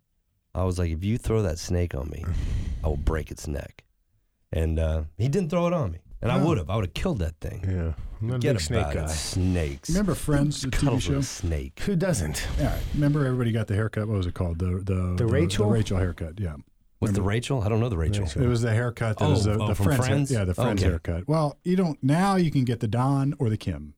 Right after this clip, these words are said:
Speaker 2: cut, as it turns out,
Speaker 3: Where, where can we
Speaker 2: because
Speaker 3: get this at?
Speaker 2: there's a Vietnamese hairdresser giving out haircuts, uh, so you will look like your idol, whoever that may be,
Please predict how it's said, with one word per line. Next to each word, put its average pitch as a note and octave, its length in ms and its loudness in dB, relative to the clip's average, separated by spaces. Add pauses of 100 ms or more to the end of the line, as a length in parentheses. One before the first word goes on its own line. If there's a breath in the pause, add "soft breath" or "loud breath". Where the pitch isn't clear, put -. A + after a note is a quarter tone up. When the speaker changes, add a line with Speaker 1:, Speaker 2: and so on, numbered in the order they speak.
(180)
Speaker 2:
cut, D#2+ 220 -4 (440)
as G2 140 -2
it E2+ 80 -6
turns F2 260 -2
out, G#2+ 140 4
Speaker 3:
Where, C#3 100 2
where - 20 0
can C3+ 160 0
we C#3+ 60 2 (220)
Speaker 2:
because B2+ 60 4
Speaker 3:
get C#3 160 2
this C#3+ 260 -2
at? E2 360 -2
Speaker 2:
there's C3+ 260 4
a C3+ 100 4
Vietnamese D#3 540 2
hairdresser A2+ 580 2
giving C#3+ 380 2
out C#3 180 4
haircuts, A#2+ 680 0 (100)
uh, G#2 280 2
so G2 160 -2
you D#3 240 4
will D3 220 2
look D3+ 300 0
like A#2 240 -2
your C3 180 0
idol, A2 460 -2 (340)
whoever G#2 260 0
that F#2+ 160 0
may F#2+ 140 0
be, C3 380 2